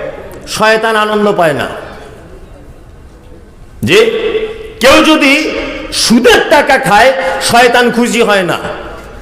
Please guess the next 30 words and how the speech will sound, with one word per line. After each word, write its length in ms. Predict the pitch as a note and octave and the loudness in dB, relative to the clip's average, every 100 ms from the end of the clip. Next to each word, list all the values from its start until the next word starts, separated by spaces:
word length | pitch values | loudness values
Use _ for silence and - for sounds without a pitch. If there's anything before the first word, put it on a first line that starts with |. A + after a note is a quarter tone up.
| - - - - - | -20 -20 -18 -8 2
কেউ 240 | C#4+ E4+ | 4 6
যদি 260 | E4+ E4 D#4+ | 6 4 4
কোনো 260 | D#4 D#4 | 4 4
মানুষকে 480 | D4 D4 D4 - C#4 | 6 4 4 4 4
হত্যা 500 | A3+ G#3+ D4 - G4 F4+ | 6 6 4 4 4 4
করে, 360 | D#4+ C4+ C4 D#4 - - - | 6 6 6 6 4 0 2
শয়তান 440 | B3 C4+ C4 C4 B3+ | 4 4 6 4 2
খুশি 260 | B3+ A3 | 2 2
হয় 240 | B3 A#3 A3+ | 4 4 4
না। 120 | F#3 B2 - - - - - - - - | 2 0 -4 -6 -8 -12 -14 -14 -16 -4
কেউ 260 | - D4+ E4+ | 4 6 6
যদি 260 | E4+ E4+ D#4+ | 6 4 4
কোনো 260 | D4+ D#4 | 4 6
মানুষের 460 | D4+ D4+ D4+ - D4 | 6 6 4 4 2
সঙ্গে 340 | - C#4 C#4 | 2 2 4
মারামারি 640 | C4 A#3+ C4+ E4 G4+ F#4+ | 4 4 6 6 6 6
করে, 640 | E4 C#4 A#3+ D5+ - - - | 6 6 6 6 6 2 0
শয়তান 600 | - D4 D#4+ D#4+ D#4+ C#4+ | 2 4 4 6 4 4
খুশি 280 | D4 C#4+ C#4+ | 0 2 4
হয় 240 | C4+ C4+ | 6 6
না। 180 | B3 G3 - - | 4 2 -2 -4
শয়তান 540 | - A3+ C#4 C#4 D4 C#4 | 0 4 6 6 4 4
মানুষের 680 | C#4 D4 B3+ D4+ C#4 G3+ | 4 2 4 2 2 2
একটা 400 | A3+ C4 - D#4 | 4 4 2 2
কাজে 300 | D4 C#4+ C#4 B3 | 2 2 2 2
খুশি 260 | G#3+ A3+ B3+ | 0 0 2
হয়, 200 | A#3+ A#3+ | 2 2
তার 180 | A#3+ A3+ | 2 2
নাম 220 | A3 A3 | 2 0
বেদাত। 600 | G#3 F#3+ D#3+ A2 - - | 0 0 0 0 -2 -4